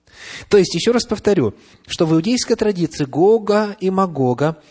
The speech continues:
стали отождествлять с народами из второго псалма, которые восстают против Бога и его Мессии, его помазанника, его Христа.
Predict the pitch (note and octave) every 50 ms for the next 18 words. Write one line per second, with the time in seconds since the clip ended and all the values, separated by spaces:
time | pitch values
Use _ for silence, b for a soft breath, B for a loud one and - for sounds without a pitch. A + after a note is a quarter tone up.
0 | B B B - - - G#3+ G#3+ A3+ A3 G#3 G3 G3 - G3 F3+ E3 - F#3+ F3
1 | - - - D#3 D#3+ E3+ F3 - - - - - E3 E3 D#3+ F3+ F#3+ G3+ G3 E3
2 | F3 E3 D#3+ D#3+ E3 - E3+ F3+ - - - - E3 F3+ F#3+ F#3 F3 - - F#3+
3 | F#3 F#3 F#3+ G3+ F#3+ F3 - D#3+ - E3+ D#3+ D#3 D#3 D#3 D3+ - F3 F3 F3+ -
4 | - D#3 D3+ - - C#3 A#2+ A#2 D3+ G#3+ B3 G#3+ G3 F3 D#3+ D#3 D3+ C#3 D#3 F#3
5 | F#3 F#3+ G3+ F#3+ - - - C4 B3+ G#3+ D#3+ C#3 C#3 C#3+ D3 - E3 F3 G3+ A#3
6 | A#3+ G#3 D#3+ D3 C3+ B2+ B2 - A2 G2 F#2+ A2+ A#2 - - E3 E3 D#3 - -
7 | - A#3+ A3 C#3 G2 -